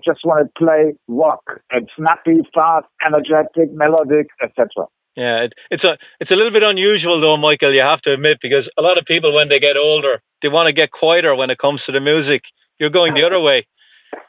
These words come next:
Speaker 1: Yeah, I'm going the other way.
Speaker 2: <laughs>
Speaker 1: Hopefully I take them with, hopefully I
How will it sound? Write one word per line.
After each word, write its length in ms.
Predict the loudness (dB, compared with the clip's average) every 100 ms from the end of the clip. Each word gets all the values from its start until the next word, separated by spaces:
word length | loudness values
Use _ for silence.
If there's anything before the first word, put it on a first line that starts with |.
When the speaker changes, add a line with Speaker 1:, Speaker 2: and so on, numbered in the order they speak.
| -20 _ _ _ _ _ _ _
Speaker 1:
Yeah, 200 | -2 0 0
I'm 120 | -2
going 320 | 0 0 0
the 160 | 0 0
other 260 | 0 0
way. 300 | 2 0 -2 -6
Speaker 2:
<laughs> 420 | -8 -6 -4 -4 -2
Speaker 1:
Hopefully 360 | -2 -2 0 0
I 60 | 0
take 300 | 0 -2 -2
them 160 | -2
with, 220 | 0 -2 -4 _ _ -2
hopefully 440 | -2 -2 -4 0
I 100 | 0